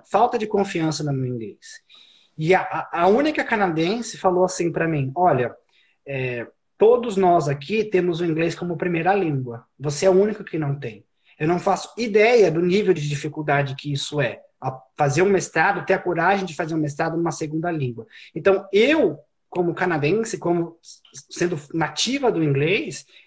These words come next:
eu sinto muito orgulho de você por você tá, é, aceitando um desafio desse.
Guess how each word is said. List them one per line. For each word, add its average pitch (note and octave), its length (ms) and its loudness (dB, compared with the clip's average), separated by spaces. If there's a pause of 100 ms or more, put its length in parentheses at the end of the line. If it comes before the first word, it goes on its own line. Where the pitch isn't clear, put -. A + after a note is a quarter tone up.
(120)
eu G3+ 180 6
sinto G#3+ 320 -2
muito D#4 440 2
orgulho A3+ 420 2
de F#3+ 120 -2
você F#3 520 2
por G3+ 200 2
você F#3+ 360 0
tá, G#3 360 0 (960)
é, E3 300 -2 (220)
aceitando A3+ 560 2
um C4+ 80 2
desafio F#3 580 0
desse. D3+ 480 -6